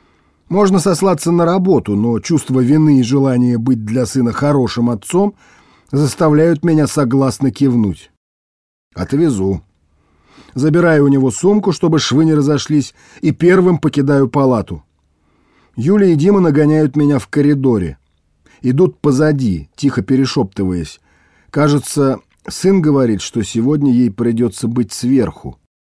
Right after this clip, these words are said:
Я прибавляю шаг, потому что не хочу этого слышать. Самостоятельную жизнь Дима решил начать с размахом. Дом на Большой Дмитровке, куда мы приезжаем, огорожен внушительным забором со шлагбаумом,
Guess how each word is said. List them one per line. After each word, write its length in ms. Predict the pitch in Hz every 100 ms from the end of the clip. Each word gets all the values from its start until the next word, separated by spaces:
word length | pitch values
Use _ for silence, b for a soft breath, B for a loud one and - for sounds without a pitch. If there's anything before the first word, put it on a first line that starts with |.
| _
Я 240 | - 104 143
прибавляю 640 | 151 139 139 139 143 139
шаг, 380 | - - 127 -
потому 340 | 110 110 113
что 160 | 107 117
не 120 | 123
хочу 440 | 131 151 - - 170
этого 360 | 143 131 135 127
слышать. 580 | - 117 104 - - _ _ _ _ _ _
Самостоятельную 920 | - 135 120 131 147 147 143 135 131
жизнь 360 | 127 175 156 131
Дима 240 | 147 151
решил 360 | 139 110 143 147
начать 460 | 135 101 139 120
с 120 | -
размахом. 800 | 127 143 135 156 139 104 85 69 - _ _ _ _ _ _ _
Дом 320 | 101 147 170
на 80 | 151
Большой 400 | 135 135 - 135
Дмитровке, 580 | 110 131 175 196 156 165
куда 220 | 160 160
мы 140 | 160
приезжаем, 720 | 143 151 151 139 143 151 147 147
огорожен 640 | 143 127 127 143 160 165
внушительным 760 | 143 143 131 135 135 143 147 147
забором 600 | 143 156 147 120 117 107
со 100 | 123
шлагбаумом, 840 | 104 127 113 104 120 113 113 104